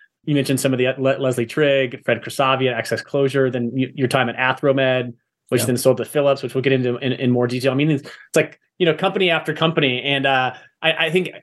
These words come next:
Speaker 1: time permitting, I, I'd, I'd love to kind of, uh, go back, uh, and learn, you know, about that transition from Boston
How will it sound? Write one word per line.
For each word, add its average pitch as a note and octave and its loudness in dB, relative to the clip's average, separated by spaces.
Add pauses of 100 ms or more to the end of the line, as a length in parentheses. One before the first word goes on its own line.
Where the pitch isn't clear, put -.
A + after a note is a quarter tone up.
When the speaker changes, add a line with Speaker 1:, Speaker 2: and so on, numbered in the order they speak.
Speaker 1:
time E3+ 2
permitting, D#3 2
I, C#3 0
I'd, C3 -6
I'd C#3+ 0
love D#3 4
to D#3 0
kind C3+ -2
of, - -10
uh, C3 2
go C3+ 0
back, C3+ 0
uh, C#3+ 2
and C3+ 0
learn, C3+ 2 (280)
you D#3 0
know, C#3 2
about C#3+ 0
that C#3 0
transition C3+ 0
from B2+ 0
Boston B2+ -2